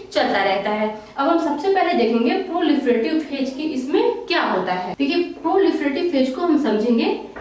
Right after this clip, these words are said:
एचपीओ एक्सिस के through। एचपीओ एक्सिस क्या होता है? ये एच का मतलब होता है हाइपोथैलेमस,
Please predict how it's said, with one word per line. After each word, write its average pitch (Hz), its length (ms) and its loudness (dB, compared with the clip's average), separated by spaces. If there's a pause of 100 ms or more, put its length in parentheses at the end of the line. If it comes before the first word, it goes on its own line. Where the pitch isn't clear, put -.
(140)
एचपीओ - 1200 0
एक्सिस 220 400 -2
के - 180 -6
through। 175 220 -6 (340)
एचपीओ 330 800 -2
एक्सिस 240 520 0 (100)
क्या 233 140 2
होता 262 320 2
है? 392 320 0 (260)
ये 392 540 2
एच 311 240 0
का 415 160 2
मतलब 254 360 4
होता 226 200 2
है 269 360 0 (180)
हाइपोथैलेमस, 294 800 0